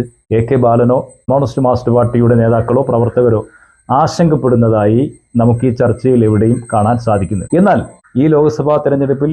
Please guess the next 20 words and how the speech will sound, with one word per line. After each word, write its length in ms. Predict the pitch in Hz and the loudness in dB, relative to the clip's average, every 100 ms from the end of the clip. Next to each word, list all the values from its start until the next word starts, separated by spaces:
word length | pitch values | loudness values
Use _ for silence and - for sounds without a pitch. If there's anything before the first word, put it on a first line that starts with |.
| 156 - _ 123 | -6 -16 _ -6
മത്സര 400 | 123 139 170 160 | -4 -2 -2 0
രംഗത്ത് 340 | 147 143 143 | 0 -2 -2
നിന്ന് 260 | 143 143 147 | -4 -2 0
മാറി 260 | 143 165 | 0 2
നിന്ന 240 | 165 131 98 - _ _ _ _ _ | 0 0 -2 -6 _ _ _ _ _
രണ്ട് 200 | 123 139 123 | -2 0 0
കക്ഷികൾ, 360 | 104 101 78 - _ _ _ _ _ _ _ | -2 -4 -8 -10 _ _ _ _ _ _ _
അവർ 160 | 135 160 | 0 0
പതിറ്റാണ്ടിനിടയിൽ 1200 | 165 143 156 175 170 165 170 - 151 147 147 147 160 | 0 -2 -2 0 0 0 -2 -8 -4 0 0 0 0
മത്സര 380 | 139 - - 160 | 0 -2 0 0
രംഗത്തേക്ക് 520 | 147 143 147 147 147 | 2 0 0 -2 0
വന്നിട്ടും 440 | 135 139 127 107 90 - | 0 0 0 0 -2 -2
ജമാഅത്തെ 520 | 117 139 175 202 196 196 | 0 2 2 0 0 -2
ഇസ്ലാമിയും 460 | - 165 165 160 160 - 127 | 0 0 0 0 -2 -6 -6
എസ് 180 | 120 127 | -4 -2
ഡി 80 | 170 | -2
പി 140 | 165 143 | 0 0
ഐയും 180 | 139 139 - _ - | 0 -4 -12 _ -4
വോട്ട് 400 | 110 160 - 175 160 - _ - - | 0 0 0 -2 -2 -6 _ -20 -4
ശേഖരിച്ചതുകൊണ്ടാണ്, 960 | 127 147 156 147 143 135 127 127 123 | 0 2 2 0 0 0 0 0 0